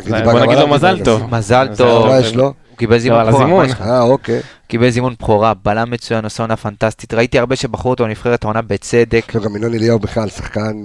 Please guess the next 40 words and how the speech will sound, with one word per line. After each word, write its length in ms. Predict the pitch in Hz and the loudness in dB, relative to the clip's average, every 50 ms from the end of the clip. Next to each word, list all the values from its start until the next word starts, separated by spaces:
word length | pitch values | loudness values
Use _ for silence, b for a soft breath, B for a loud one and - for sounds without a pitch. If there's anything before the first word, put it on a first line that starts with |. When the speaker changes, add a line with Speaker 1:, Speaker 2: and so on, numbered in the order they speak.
| 101 101 | -16 -16
Speaker 1:
ש-, 120 | - - 92 95 95 92 92 90 90 90 90 90 90 90 92 | -12 -8 -8 -6 -6 -8 -8 -10 -12 -12 -12 -12 -10 -8 -4
Speaker 3:
בחור 300 | 101 - - 131 135 139 | -2 0 0 0 0 0
Speaker 1:
ש-, 80 | - | 0
Speaker 3:
טוב, 220 | - 107 104 101 95 | 0 0 0 0 -2
Speaker 1:
ש-, 140 | - - 101 | -4 -4 -4
Speaker 3:
אתה 120 | 98 95 | -2 -2
יודע, 120 | - 147 | 0 0
הוא 120 | 165 127 110 | 0 0 0
בחור 300 | 104 98 - 131 131 123 | -2 -4 -4 -4 -6 -4
טוב. 200 | - - 143 117 | -6 -6 -4 0
Speaker 1:
שזקנתו 640 | 113 123 110 104 123 - 123 117 117 113 - 151 151 | 0 0 2 2 0 0 0 -2 0 2 2 2 4
אינה 140 | 143 147 | 4 4
מביישת 460 | 147 147 123 139 139 - 147 - - 120 | 2 2 2 2 0 0 -2 -4 -4 -4
נעוריו. 380 | 123 120 113 113 123 151 127 - - - | -2 -2 0 2 2 0 0 -2 -4 -6
Speaker 3:
למה 200 | 117 127 175 220 | -6 -4 -4 -4
זקנתו 400 | 214 185 - - 135 123 - 131 | -6 -6 -6 -6 -8 -6 -4 -4
בעשרים 300 | 135 131 127 - - 117 | -4 -4 -6 -6 -8 -8
ושבע? 160 | 127 - - 170 | -8 -6 -6 -6
Speaker 1:
עשרים 80 | - | -6
ושמונה, 400 | 220 - 226 220 - - - 190 | -6 -6 -6 -6 -6 -4 -6 -6
תשע. 320 | - - - - - - - | -6 -6 -8 -8 -8 -8 -8
Speaker 3:
שבע. 200 | - 113 135 139 135 - | -8 -8 -8 -10 -12 -16
Speaker 1:
זה, 60 | - - - _ _ - | -20 -20 -20 _ _ -18
זה 280 | - - - 123 131 | -18 -18 -16 -12 -6
Speaker 3:
שדרך 400 | 135 - 131 131 139 139 131 139 | -4 0 2 2 2 2 0 0
אגב, 240 | 135 135 123 117 110 | -2 0 0 -2 -4
שאם 400 | - - 117 110 110 113 120 135 | -2 -4 -4 -2 -2 -2 -4 -6
Speaker 1:
שאם. 360 | 156 - 123 120 120 123 117 90 - - | -4 0 2 2 2 2 0 -2 -6 -10
Speaker 3:
הוא 120 | - 117 117 | -6 -2 -2
יופיע 320 | 120 120 - - 165 175 160 | -2 -2 -2 -2 -4 -4 -4
ב- 500 | 160 151 151 151 147 147 147 143 143 139 143 151 151 - _ _ _ _ _ _ _ _ | -4 -4 -4 -4 -4 -4 -6 -8 -8 -10 -12 -14 -16 -20 _ _ _ _ _ _ _ _
Speaker 1:
וואלה. 360 | 135 180 208 214 196 127 92 73 - | 2 4 4 4 4 2 -2 -4 -6
Speaker 3:
כן, 180 | - 160 226 277 - _ _ | -6 -6 -6 -8 -12 _ _
כן, 60 | - - | -2 0
Speaker 1:
וואלה. 300 | 165 202 208 185 135 101 85 - - | 2 2 2 2 -2 -4 -6 -10 -16
Speaker 3:
כן. 100 | - 202 - - - - | -20 -20 -16 -10 -2 2
Speaker 1:
גם 160 | 143 190 208 | 2 4 4
בגיל 280 | 220 202 190 220 220 214 | 2 2 2 2 4 4
הזה. 260 | 190 165 170 139 95 - _ _ _ _ | 4 4 2 0 0 -2 _ _ _ _
Speaker 3:
כן, 240 | - 135 147 214 294 | -2 0 0 0 -2